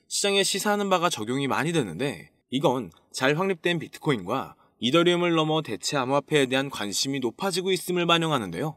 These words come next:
시바이누는 이천이십 년 이알씨 이공 토큰으로 출시된 인기 있는 밈코인이었죠.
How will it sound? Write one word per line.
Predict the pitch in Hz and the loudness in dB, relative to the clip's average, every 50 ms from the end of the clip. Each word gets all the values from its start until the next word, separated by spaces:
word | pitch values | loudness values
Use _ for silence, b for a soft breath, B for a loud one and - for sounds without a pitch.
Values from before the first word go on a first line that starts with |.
| _ _ _ _ _ _ _ _ _ | _ _ _ _ _ _ _ _ _
시바이누는 | - - - 277 285 269 202 135 104 98 107 - 160 b b b b b - | -2 4 6 6 6 6 4 0 -2 -4 -6 -8 -12 b b b b b -6
이천이십 | 117 113 - - 196 135 98 98 - - 180 | -6 -4 -2 -2 -2 -2 -2 -2 -2 -2 -2
년 | 120 92 85 - _ _ _ _ _ | -2 -4 -4 -8 _ _ _ _ _
이알씨 | - 98 104 110 123 131 127 - - 123 | -6 -2 0 0 0 0 0 -2 -2 -2
이공 | 104 107 135 170 202 196 | -2 -2 0 -2 0 0
토큰으로 | - 208 - - 190 180 175 180 | -2 -4 -2 -2 -2 0 0 0
출시된 | - - 196 175 - 135 147 160 156 | 0 -2 -2 -2 -2 -2 -2 -2 -2
인기 | 120 104 120 139 143 - - | -2 -2 -4 -4 -4 -4 -2
있는 | 175 170 170 170 170 160 | -2 -2 -2 -2 0 0
밈코인이었죠. | 131 139 151 165 156 208 214 202 190 139 - - - 80 - | 2 2 0 0 0 0 0 0 0 -2 -4 -6 -8 -8 -10